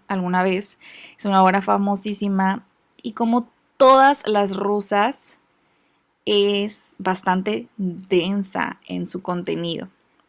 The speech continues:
¿ok? La historia trata de un estudiante de derecho llamado Rodion Raskolnikov. Él vive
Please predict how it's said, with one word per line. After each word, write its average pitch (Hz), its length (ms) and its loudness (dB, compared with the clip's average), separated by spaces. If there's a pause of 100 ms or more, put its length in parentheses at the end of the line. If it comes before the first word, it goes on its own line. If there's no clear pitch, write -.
¿ok? 175 400 -6 (600)
La 202 220 6
historia 170 1040 2 (100)
trata 196 460 4
de 185 380 0
un 196 180 -4
estudiante 185 680 -2
de 185 160 0
derecho 180 360 -2
llamado 180 720 -2
Rodion 185 1040 -2
Raskolnikov. 190 1200 -2 (800)
Él 220 440 4
vive 208 720 -2